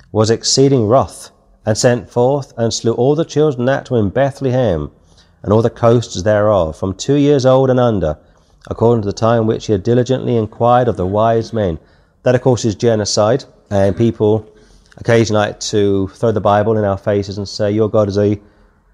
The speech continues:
awful God, a bloody God," and they say some pretty heavy things about the Lord. And here you got Herod wiping out, well, you can only kn-, you can only guess how many children, and going after others, but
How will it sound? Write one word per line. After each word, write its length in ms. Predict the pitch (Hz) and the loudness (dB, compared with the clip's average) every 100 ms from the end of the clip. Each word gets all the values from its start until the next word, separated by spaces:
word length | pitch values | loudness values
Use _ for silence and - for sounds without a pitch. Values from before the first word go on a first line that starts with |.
| - | 0
awful 360 | 117 107 110 104 | 0 2 0 0
God, 400 | 107 110 120 107 | 2 2 0 -4
a 60 | - | -6
bloody 320 | 107 104 104 | -2 -2 -2
God," 360 | 104 107 120 - - _ _ _ _ | 0 0 0 -4 -20 _ _ _ _
and 100 | - | -2
they 100 | 104 | 0
say 200 | 101 107 | 0 0
some 160 | 101 98 | -2 -4
pretty 280 | 110 104 98 | -4 -2 -2
heavy 240 | 107 104 | -2 -2
things 200 | 104 104 | -2 -2
about 180 | 98 95 | -2 -2
the 100 | 95 | -2
Lord. 360 | 95 95 107 - _ _ _ - | 0 0 -2 -4 _ _ _ -6
And 120 | 98 | -2
here 120 | 104 | 2
you 120 | 110 101 | 2 2
got 200 | 104 95 | 0 2
Herod 400 | 113 110 131 - _ _ - | 2 2 0 -6 _ _ 0
wiping 380 | 110 104 104 | 2 2 -2
out, 500 | 104 104 104 107 - - 107 | -2 0 -2 -6 -12 -14 -6
well, 120 | 95 | -4
you 80 | 95 | -2
can 120 | 104 | -2
only 160 | 101 | 0
kn-, 160 | 98 101 | 0 -2
you 120 | 104 | -2
can 80 | 101 | -2
only 160 | 101 92 | -2 0
guess 400 | 107 98 101 - | 0 0 0 -2
how 100 | 101 | -2
many 260 | 98 98 - _ _ _ | 0 -2 -4 _ _ _
children, 760 | - 113 110 107 104 104 107 107 _ _ - | -2 2 4 2 0 -2 -2 -6 _ _ -10
and 520 | 92 95 95 92 92 - | -4 -2 -2 -4 -6 -2
going 200 | 101 104 | 0 2
after 360 | 98 92 107 | 0 -2 0
others, 300 | 101 95 95 | 0 0 -4
but 300 | - 101 - | -2 -2 -4